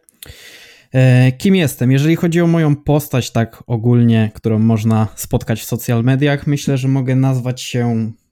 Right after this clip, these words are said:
propagatorem wiedzy opartej na dowodach naukowych, jeżeli chodzi o kwestie treningu i żywienia. E, w, głównie w tym kontekście prowadzę swoje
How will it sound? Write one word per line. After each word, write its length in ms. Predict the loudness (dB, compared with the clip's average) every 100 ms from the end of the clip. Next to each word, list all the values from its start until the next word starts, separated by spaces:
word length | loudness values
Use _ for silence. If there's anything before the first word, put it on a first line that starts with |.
| _
propagatorem 720 | -2 0 -2 -2 -2 0 0
wiedzy 280 | 2 0 0
opartej 400 | 0 -2 -2 0
na 100 | 0
dowodach 440 | 2 0 0 0
naukowych, 640 | 0 0 -2 0 0 -2 _ _ -20 -20 _
jeżeli 260 | 0 2 2
chodzi 280 | 0 0
o 60 | 0
kwestie 500 | 0 -4 -2 0 0
treningu 760 | 0 0 2 4 2 2 0 -2 -6 _ _ -2
i 260 | 0 0 -2 _ -4
żywienia. 720 | 0 2 2 2 0 -2 -6 -20 -20 -20 -20 -20 _ _
E, 320 | 2 4 2
w, 260 | 0 -12 -20 -18
głównie 420 | -4 0 2 2
w 80 | 2
tym 140 | 0
kontekście 480 | 2 0 0 -4 -4
prowadzę 360 | -2 0 0 -2
swoje 420 | -2 0 2